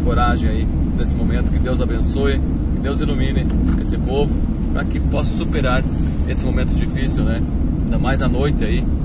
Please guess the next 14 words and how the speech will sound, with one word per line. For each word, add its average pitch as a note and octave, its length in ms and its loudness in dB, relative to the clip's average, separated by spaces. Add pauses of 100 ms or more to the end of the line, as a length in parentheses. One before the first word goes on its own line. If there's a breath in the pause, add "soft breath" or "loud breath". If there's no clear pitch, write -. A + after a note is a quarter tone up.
(160)
não - 100 -2
tem - 140 0
visibilidade - 800 0
nenhuma, A#2 400 0 (340)
né? - 240 0 (600)
Após - 520 2
clarear A#2 320 0
o A#2 60 0
dia, - 400 0 (600)
poder - 260 0
ver B2 260 2 (400)
o - 40 0
que - 80 0
realmente - 440 0